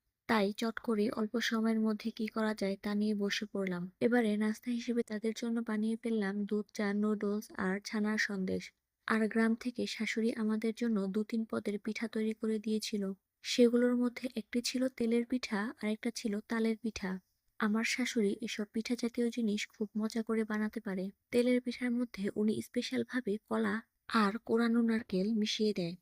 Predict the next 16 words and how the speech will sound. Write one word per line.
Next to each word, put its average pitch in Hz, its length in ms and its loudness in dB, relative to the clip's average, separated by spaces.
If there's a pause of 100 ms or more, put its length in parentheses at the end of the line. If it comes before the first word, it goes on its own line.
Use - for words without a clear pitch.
(220)
আর 226 220 2
ভাজার 220 320 0
সময় 208 360 2
বেশ 208 320 -4
লালচে 220 320 -2
করে 226 280 0
ভাজে। 185 340 -6 (380)
এটা - 260 -2
দেখতে 233 280 2
যেমন 254 280 2
সুন্দর 254 380 2
লাগে, 233 420 2
খেতেও 233 360 0
তেমন 226 340 0
মজা 208 260 0
লাগে। 190 280 -2